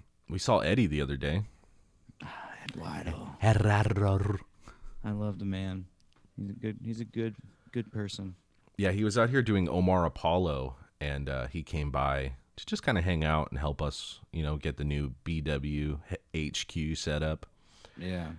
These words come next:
Speaker 1: And I know he, like, did some work on one of Chris's guitars or something.
Speaker 2: Yeah.
Speaker 1: But, uh, it was good to see him, like, considering that, like, I talked about this on the podcast with, uh, with Elliot Coleman, 'cause Elliot knows him too. And
Speaker 2: Yeah.
Speaker 1: I was like, that guy
Speaker 2: Elliot
Speaker 1: really had
Speaker 2: Coleman.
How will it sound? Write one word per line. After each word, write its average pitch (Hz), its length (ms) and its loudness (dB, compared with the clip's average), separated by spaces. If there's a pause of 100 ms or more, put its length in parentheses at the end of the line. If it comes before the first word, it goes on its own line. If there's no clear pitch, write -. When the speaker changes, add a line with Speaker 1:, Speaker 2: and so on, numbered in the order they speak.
(160)
Speaker 1:
And 80 160 -2
I 76 60 0
know 76 160 -2
he, 78 120 -2
like, 69 240 -6
did 73 160 -4
some 67 200 -4
work 67 200 -6
on 67 100 -4
one 64 120 -6
of 62 80 -10
Chris's 62 340 -10
guitars 62 500 -6
or 57 80 -10
something. 64 380 -10 (540)
Speaker 2:
Yeah. 95 220 -6
Speaker 1:
But, 64 180 -6
uh, 64 160 -6 (180)
it - 40 -12
was 85 100 -8
good 110 160 -2
to 98 60 -4
see 101 220 -2
him, 71 240 0 (300)
like, 69 180 -8
considering 82 480 -2
that, 73 160 -2
like, 73 220 -8 (800)
I 87 80 -4
talked 117 220 4
about 98 180 4
this 98 160 0
on 90 60 2
the 73 80 0
podcast 80 560 -2
with, 69 240 -6
uh, 65 200 -4
with - 140 -8
Elliot 76 280 -2
Coleman, 71 480 -2 (260)
'cause 69 200 -4
Elliot 73 260 -2
knows 71 180 -4
him 67 100 -4
too. 76 320 -4 (500)
And - 80 -6
Speaker 2:
Yeah. 90 300 -2
Speaker 1:
I 65 40 -4
was 71 140 -8
like, 65 240 -8 (280)
that 95 160 0
guy 120 100 4
Speaker 2:
Elliot 82 140 2
Speaker 1:
really 76 240 2
had 67 140 2
Speaker 2:
Coleman. 65 100 -4